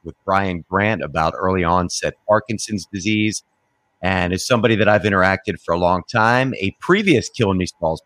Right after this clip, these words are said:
podcast guest. Rick, welcome back to the show.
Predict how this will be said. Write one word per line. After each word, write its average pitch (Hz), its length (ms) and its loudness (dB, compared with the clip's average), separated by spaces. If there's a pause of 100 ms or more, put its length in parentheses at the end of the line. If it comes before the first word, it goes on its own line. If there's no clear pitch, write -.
podcast 80 640 -4
guest. 104 360 -2 (440)
Rick, 143 240 0
welcome 120 320 2
back 127 240 2
to 151 80 -6
the 143 80 -2
show. 175 360 -4